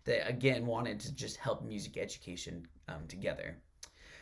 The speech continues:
The second thing I found was more time in the classroom or practicum.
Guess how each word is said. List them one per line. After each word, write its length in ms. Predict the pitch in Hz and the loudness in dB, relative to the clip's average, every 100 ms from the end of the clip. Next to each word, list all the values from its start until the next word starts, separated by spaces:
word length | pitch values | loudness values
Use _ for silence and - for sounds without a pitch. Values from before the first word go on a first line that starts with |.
| - | 2
The 80 | 135 | 6
second 320 | 135 190 196 | 12 12 12
thing 180 | 190 190 | 8 8
I 140 | 143 170 | 8 8
found 300 | - 180 165 | 10 10 10
was 120 | 143 | 10
more 220 | 156 185 | 10 10
time 320 | 180 175 170 | 10 8 8
in 100 | - | 8
the 100 | 170 | 6
classroom 840 | 156 - 135 151 151 - 110 95 - | 6 8 10 12 10 4 2 2 4
or 180 | 117 117 - | 6 8 6
practicum. 720 | - 156 - 123 95 90 123 | 8 8 8 2 2 2 0